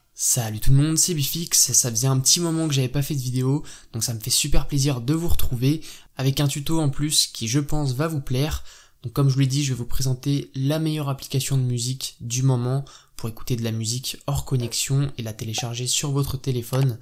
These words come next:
Donc cette application, vous allez aller dans l'App Store et vous allez rechercher Music Pro, c'est le nom de l'application. Donc c'est celle qui est juste ici, ça ressemble à ça, son logo. Dès que vous l'avez trouvée, vous pouvez l'ouvrir.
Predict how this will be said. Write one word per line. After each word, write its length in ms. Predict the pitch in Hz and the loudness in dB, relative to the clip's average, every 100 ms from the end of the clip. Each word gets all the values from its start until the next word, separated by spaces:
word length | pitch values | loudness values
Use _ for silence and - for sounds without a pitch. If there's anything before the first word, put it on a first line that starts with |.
| - - _ _ - | -14 -20 _ _ -10
Donc 160 | 113 | -2
cette 180 | - 151 | -2 0
application, 580 | 147 - 147 131 - 156 | -6 -2 0 0 -2 -4
vous 200 | 135 120 | -2 -2
allez 160 | 113 120 | -2 -2
aller 220 | 117 120 | -4 -4
dans 220 | 120 147 | -2 -2
l'App 200 | 151 139 | -2 -2
Store 400 | - 139 147 - - _ _ | -2 0 -2 -4 -16 _ _
et 60 | 135 | -10
vous 160 | 113 113 | -6 -6
allez 160 | 110 | -6
rechercher 540 | 110 113 131 - 147 139 | -6 -6 -6 -4 0 2
Music 520 | 131 151 139 131 - - | 4 2 0 -2 -8 -4
Pro, 320 | - 143 147 - - - | 0 0 -2 -12 -20 -18
c'est 140 | - | -12
le 80 | 110 | -6
nom 180 | 113 147 | -2 0
de 80 | 135 | 0
l'application. 640 | 127 - 120 - - 143 - - _ _ 120 | -2 -4 -6 -4 -4 -6 -8 -20 _ _ -10
Donc 120 | 110 | -6
c'est 140 | 123 | -4
celle 260 | - 127 120 | -2 -2 -4
qui 220 | - 110 | -8 -8
est 20 | |
juste 320 | 110 143 - | -4 -2 -2
ici, 240 | 131 - 135 | 0 0 0
ça 160 | 123 | 0
ressemble 380 | 107 110 127 117 | -2 -4 -4 -4
à 40 | 110 | -2
ça, 200 | 127 123 | -2 -2
son 220 | - 147 | 0 2
logo. 380 | 123 123 127 - - _ _ _ 143 | 2 0 -2 -4 -20 _ _ _ -4
Dès 100 | 147 | -2
que 60 | |
vous 80 | 147 | 2
l'avez 200 | 143 131 | 2 2
trouvée, 520 | - 131 131 147 - _ - | 0 2 2 0 -2 _ -10
vous 160 | 127 143 | -4 0
pouvez 240 | 143 135 | 2 2
l'ouvrir. 500 | 127 113 110 - | 2 -2 -8 -10